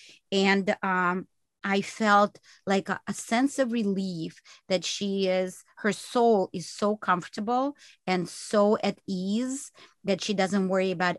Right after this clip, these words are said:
anything. I, and I, you know how scared of death I am. I'm, like, terrified of all that stuff.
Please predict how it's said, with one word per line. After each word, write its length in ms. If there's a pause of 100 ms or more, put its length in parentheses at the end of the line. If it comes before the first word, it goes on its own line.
anything. 600 (400)
I, 500 (300)
and 220 (220)
I, 180
you 100
know 140
how 160
scared 380
of 160
death 260
I 160
am. 240
I'm, 140
like, 180
terrified 480
of 100
all 140
that 200
stuff. 180